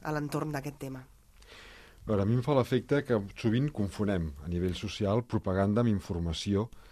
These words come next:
Speaker 2: i moltes vegades la propaganda és una contrainformació. I això l'únic que genera és, eh, passions, genera, desperta, eh, des-, des-, desperta respostes emocionals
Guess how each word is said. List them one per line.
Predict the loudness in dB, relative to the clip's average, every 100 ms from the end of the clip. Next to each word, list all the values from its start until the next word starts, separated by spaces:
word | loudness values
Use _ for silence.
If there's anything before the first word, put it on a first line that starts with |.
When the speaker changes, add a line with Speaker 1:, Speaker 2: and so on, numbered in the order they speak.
| -20 -20 -20 -8 0
Speaker 2:
i | 4
moltes | 4 6
vegades | 8 8 8 6 6
la | 2
propaganda | 4 6 8 8
és | 8
una | 8 8
contrainformació. | 10 10 8 2 0 -2 0 -2 -2 -2 -4 -10 -20 -20 -20 -20 -20 -18 -18 -8 2
I | 4
això | 6 8 8
l'únic | 8 8
que | 6
genera | 6 6 8 8 8
és, | 6 2 -8 -6
eh, | -4 -2 -2 -4
passions, | -6 0 2 4 2 -8 -20 -20 -20 -18 -6
genera, | 0 2 4 6 4 0 -10 -18 -4
desperta, | 0 2 4 4 6 4
eh, | 2 -2 -6 -20 -8
des-, | 2 4 4 2 -4
des-, | 0 4 4 2 0
desperta | -6 4 6 8 6
respostes | 6 8 6 8 4 6 8
emocionals | 8 8 8 8 10 8 6 0